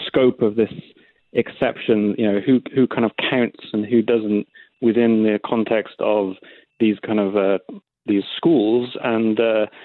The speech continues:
it seemed like a lot of the justices had differing views on,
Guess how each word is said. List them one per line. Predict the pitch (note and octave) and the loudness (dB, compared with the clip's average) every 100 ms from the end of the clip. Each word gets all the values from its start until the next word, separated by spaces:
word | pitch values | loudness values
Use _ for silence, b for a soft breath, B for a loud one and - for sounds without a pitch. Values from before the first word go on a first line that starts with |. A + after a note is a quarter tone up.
| B | B
it | - A#2+ | -12 -4
seemed | C#3 B2 | -2 0
like | A#2 | 0
a | A#2+ | 0
lot | A#2+ | 0
of | |
the | A2 | -2
justices | G#2 A#2+ - A#2 G#2 | -2 -4 -4 -8 -8
had | - A2 | -4 -4
differing | A#2+ A2+ A#2 A2 G2+ | -2 -2 -2 -2 -2
views | A#2 A#2+ A#2 A2+ | 0 2 0 -2
on, | A2+ A2 | -4 -6